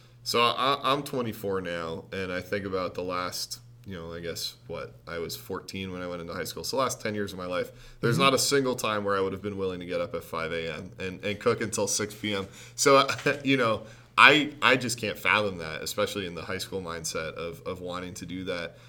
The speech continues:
Speaker 1: Um, does it take a lot of convincing to, to get students into that, or are they just so
Speaker 2: No, I
Speaker 1: excited
Speaker 2: mean,
Speaker 1: about
Speaker 2: once
Speaker 1: it?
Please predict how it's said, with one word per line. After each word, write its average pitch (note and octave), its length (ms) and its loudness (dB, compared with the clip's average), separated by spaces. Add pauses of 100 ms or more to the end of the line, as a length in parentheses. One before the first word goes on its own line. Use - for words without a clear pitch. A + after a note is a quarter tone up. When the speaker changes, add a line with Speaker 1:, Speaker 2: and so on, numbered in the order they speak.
(100)
Speaker 1:
Um, G2 360 -2
does A#2 180 2
it A#2 100 -4
take B2+ 140 0
a C3 40 2
lot B2+ 140 2
of - 80 -4
convincing A2+ 760 -6
to, G#2 180 -2
to - 160 -10
get G#2+ 160 -2
students A2+ 320 -4
into A2+ 180 -4
that, B2 160 0
or G2 140 2
are F#2+ 40 2
they F#2+ 140 -4
just F#2 220 -6
so E3+ 40 6
Speaker 2:
No, G3+ 80 12
I - 40 10
Speaker 1:
excited G3+ 300 8
Speaker 2:
mean, A#3 100 8
Speaker 1:
about G#3+ 80 8
Speaker 2:
once G#3 200 10
Speaker 1:
it? - 0 -